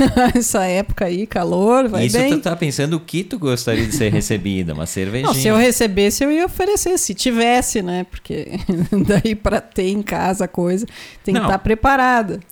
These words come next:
Speaker 2: Eu fico imaginando se o terno de reis chega aqui em casa, por exemplo, agora. Chega o terno de reis. Se-, primeiro, primeiro lugar,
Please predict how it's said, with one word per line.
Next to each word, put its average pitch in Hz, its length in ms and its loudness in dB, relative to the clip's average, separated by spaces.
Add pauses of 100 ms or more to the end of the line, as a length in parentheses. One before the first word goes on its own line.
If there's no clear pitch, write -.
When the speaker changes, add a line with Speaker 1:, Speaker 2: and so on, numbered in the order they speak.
Speaker 2:
Eu 101 140 -2
fico 113 240 -2
imaginando 113 640 0
se 123 220 -4
o 151 240 -2
terno 120 380 -2
de 110 100 -4
reis 101 300 -2
chega 127 240 -4
aqui 147 120 -6
em 156 100 -4
casa, 131 420 -2
por 87 160 -6
exemplo, 90 360 -6
agora. 90 600 0 (180)
Chega 104 300 -4
o - 20 -4
terno 104 300 -2
de 101 120 -4
reis. 98 460 -4 (600)
Se-, - 120 -14
primeiro, 139 500 -2
primeiro 160 380 -2
lugar, 131 480 -4